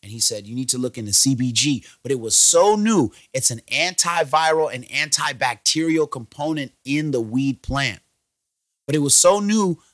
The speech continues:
like, almost nobody had it. You had to really search for it. I only found one guy in Nevada that made C B G, but when he was doing it,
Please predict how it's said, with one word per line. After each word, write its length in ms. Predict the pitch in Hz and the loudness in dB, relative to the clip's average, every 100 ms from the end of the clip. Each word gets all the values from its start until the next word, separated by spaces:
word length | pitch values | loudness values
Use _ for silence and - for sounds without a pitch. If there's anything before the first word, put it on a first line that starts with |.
| - | -6
like, 160 | 120 - | -6 -2
almost 320 | 165 180 - | 0 0 4
nobody 400 | 165 185 175 165 | 4 4 2 2
had 260 | 139 175 151 | 0 0 0
it. 60 | |
You 120 | 139 | -2
had 160 | 143 151 | 0 -2
to 80 | 123 | -4
really 340 | 113 151 147 | -2 0 2
search 400 | 127 - 180 156 | 2 2 0 -2
for 260 | - 123 95 | -6 -6 -8
it. 60 | - - - | -12 -10 -2
I 80 | 120 | 0
only 140 | 170 | 0
found 300 | - 123 117 | 0 -2 0
one 260 | 143 196 185 | 0 0 4
guy 360 | 151 131 131 - | 4 4 0 -4
in 560 | 151 147 147 143 143 139 _ _ _ _ _ - | -4 -2 -4 -6 -10 -14 _ _ _ _ _ -12
Nevada 680 | 123 98 139 170 143 95 - _ _ _ | -10 0 2 4 2 -2 -10 _ _ _
that 300 | 101 120 92 | -2 -2 -2
made 500 | 117 131 175 202 175 | -2 0 2 2 0
C 180 | - 139 | 0 0
B 200 | 117 107 | -2 -6
G, 440 | 98 110 107 107 131 | -6 -6 -10 -14 _
but 280 | - 110 101 _ _ _ _ _ _ | -8 -8 -10 _ _ _ _ _ _
when 160 | 117 117 | -6 -2
he 140 | 170 | 0
was 160 | 185 135 | 0 0
doing 280 | 139 127 | -4 -4
it, 200 | 123 123 | -8 -12